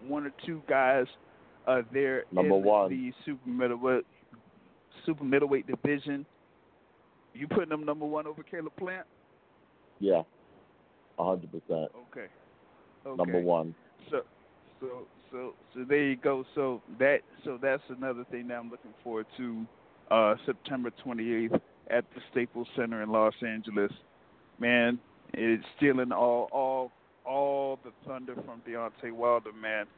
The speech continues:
Speaker 1: That's supposed to be Deontay Wilder's date, man. Come on, man.
Speaker 2: Hey,
Speaker 1: You know?
Speaker 2: man, listen. Wilder's gonna have a great card November twenty-third in Las Vegas at the Mandalay Bay. Gonna be great. Can't wait.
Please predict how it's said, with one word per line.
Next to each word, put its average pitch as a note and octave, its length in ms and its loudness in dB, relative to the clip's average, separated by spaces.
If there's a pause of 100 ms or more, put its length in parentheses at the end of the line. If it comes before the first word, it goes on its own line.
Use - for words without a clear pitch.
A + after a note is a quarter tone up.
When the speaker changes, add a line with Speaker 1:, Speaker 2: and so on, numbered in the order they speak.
(260)
Speaker 1:
That's D3 180 4
supposed C3 360 -6
to C3 60 -20
be B2+ 140 -4
Deontay B2 560 -4
Wilder's B2 420 2 (120)
date, A#2+ 200 -4 (140)
man. A2+ 320 -6 (100)
Come C#3 160 -8
on, B2 280 0
man. C#3 360 4 (680)
Speaker 2:
Hey, G2+ 80 6
Speaker 1:
You G2 60 8
know? F#2 140 8
Speaker 2:
man, E2 340 0
listen. E2+ 420 0 (640)
Wilder's G2+ 420 4
gonna G2+ 240 -4
have G2 140 0
a - 20 -2
great - 300 4 (100)
card G2+ 480 2
November G2 440 -10
twenty-third G2 460 -4
in F#2 80 -6
Las F#2 220 -2
Vegas F#2+ 400 4 (600)
at F#2+ 220 4
the F#2 80 4
Mandalay F#2 640 4
Bay. G2 440 4 (720)
Gonna F#2 180 -2
be F2+ 120 2
great. F2+ 420 4 (1160)
Can't E2 160 0
wait. D#2+ 240 0